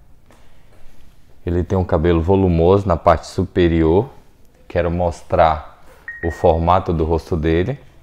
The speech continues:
Ele tem a parte inferior, é, mais fina e a parte superior mais larga. Então o rosto dele é um triângulo invertido.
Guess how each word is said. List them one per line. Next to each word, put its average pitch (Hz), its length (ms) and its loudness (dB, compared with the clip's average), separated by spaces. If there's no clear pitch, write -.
Ele 95 200 2
tem 104 200 0
a 107 80 6
parte 101 440 4
inferior, 98 760 4
é, 78 200 -8
mais 85 380 -6
fina 117 360 0
e - 20 2
a 113 80 4
parte 92 260 -2
superior 92 760 -2
mais 101 300 -2
larga. 73 540 -2
Então 82 180 -2
o 85 60 0
rosto 95 260 0
dele 90 260 0
é 104 40 2
um 101 120 2
triângulo 107 520 2
invertido. 104 760 2